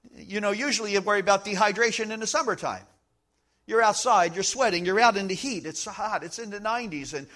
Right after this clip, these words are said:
you accumulate after a while the fluids leaving your body and fluids leaving your body. During the middle of wintertime,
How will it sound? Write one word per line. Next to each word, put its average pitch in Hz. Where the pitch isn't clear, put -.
you 196
accumulate 185
after 185
a 175
while 220
the 151
fluids 233
leaving 196
your 175
body 208
and 143
fluids 220
leaving 202
your 208
body. 233
During 254
the 240
middle 247
of 214
wintertime, 226